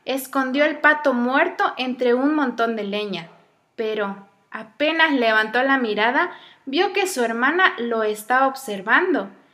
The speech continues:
Sally había visto todo. Sin embargo, se quedó callada. Ese mismo día,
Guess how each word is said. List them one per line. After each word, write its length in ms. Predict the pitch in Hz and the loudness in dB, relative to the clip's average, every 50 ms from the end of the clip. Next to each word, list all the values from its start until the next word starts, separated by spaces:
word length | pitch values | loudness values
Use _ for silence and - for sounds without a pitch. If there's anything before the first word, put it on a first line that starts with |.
| _ _ _ _ | _ _ _ _
Sally 600 | - - - 285 294 339 359 359 381 381 - - - | -16 -6 0 4 4 6 6 4 4 0 -2 -2 -2
había 480 | 277 269 285 269 277 311 349 392 359 | 0 0 0 0 0 2 4 4 4
visto 540 | 294 285 320 349 370 370 - - 311 262 254 | 4 2 2 2 0 0 0 0 0 0 0
todo. 580 | - - 277 330 427 466 427 294 226 - - - - - _ _ | 0 2 4 4 4 4 2 0 0 -2 -6 -14 -20 -20 _ _
Sin 340 | - - - 240 226 214 208 | -20 -14 -10 -8 -8 -6 -6
embargo, 680 | 196 190 190 190 208 214 240 269 277 311 339 339 - - _ _ _ - | -6 -6 -4 -2 -2 0 0 0 -2 -2 -4 -6 -8 -14 _ _ _ -16
se 260 | - 233 226 214 214 | -12 -10 -10 -10 -10
quedó 340 | - 202 190 196 220 220 220 | -10 -8 -6 -6 -6 -6 -8
callada. 560 | 214 190 185 185 190 196 202 196 180 175 - - - - _ _ _ _ _ _ _ _ _ _ _ _ _ _ _ _ - | -10 -12 -10 -8 -6 -6 -6 -6 -8 -12 -18 -20 -20 -20 _ _ _ _ _ _ _ _ _ _ _ _ _ _ _ _ -6
Ese 260 | 277 277 - 349 349 | -6 -4 -2 -2 -2
mismo 460 | 330 302 302 285 285 277 247 220 208 | 0 0 -2 -2 -2 -2 -4 -2 -2
día, 460 | 190 208 208 208 220 226 240 233 - | -4 -4 -4 -4 -4 -4 -6 -8 -12